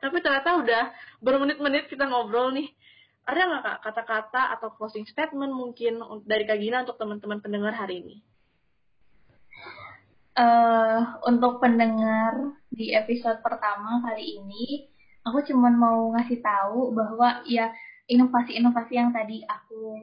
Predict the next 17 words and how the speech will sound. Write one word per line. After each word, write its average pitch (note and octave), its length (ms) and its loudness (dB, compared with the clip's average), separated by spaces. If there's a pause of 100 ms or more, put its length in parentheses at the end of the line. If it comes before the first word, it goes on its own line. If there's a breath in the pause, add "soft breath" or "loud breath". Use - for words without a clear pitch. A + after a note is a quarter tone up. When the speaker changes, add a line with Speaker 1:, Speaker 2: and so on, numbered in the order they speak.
Speaker 2:
sampaikan, A3 1040 -6 (240)
itu A#3 240 -14
tuh D#4+ 400 -4 (280)
kita C4+ 320 0
akan B3+ 240 4
membahas A#3 480 2
gitu A3+ 240 -6
ya A3 160 0
ke - 80 -6
depannya A3 500 -10
di A#3 140 -8
episode-episode A3+ 800 -14
selanjutnya. A3 640 -10
Jadi A#3+ 400 -4 (240)
ditunggu A#3 480 0
aja A3 240 -2
gitu, A3+ 320 -8